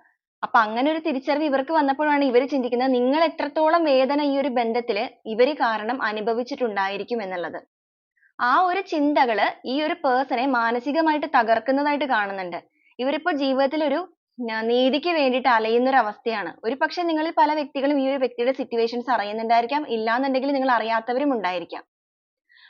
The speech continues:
അപ്പൊ ഈ ഒരു മുന്നിലത്തെ കാര്യങ്ങൾ നിങ്ങളുടെ റിലേഷൻഷിപ്പിലെ സിറ്റുവേഷൻസ് ഇതാണെന്നുണ്ടെങ്കിൽ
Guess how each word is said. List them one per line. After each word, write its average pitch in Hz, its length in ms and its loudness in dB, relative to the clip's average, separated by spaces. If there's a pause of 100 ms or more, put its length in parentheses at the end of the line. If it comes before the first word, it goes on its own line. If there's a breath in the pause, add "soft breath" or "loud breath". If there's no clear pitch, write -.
അപ്പൊ 208 180 2
ഈ 262 200 2
ഒരു 330 120 0
മുന്നിലത്തെ 277 480 2
കാര്യങ്ങൾ 285 400 4
നിങ്ങളുടെ 269 320 2
റിലേഷൻഷിപ്പിലെ 269 520 -2
സിറ്റുവേഷൻസ് 269 640 0
ഇതാണെന്നുണ്ടെങ്കിൽ 269 680 0